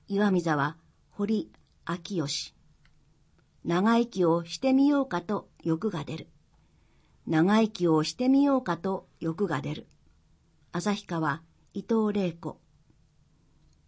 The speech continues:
便利さも我慢負担の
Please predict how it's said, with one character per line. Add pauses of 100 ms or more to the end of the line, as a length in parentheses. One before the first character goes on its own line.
便
利
さ
も (600)
我
慢
負
担
の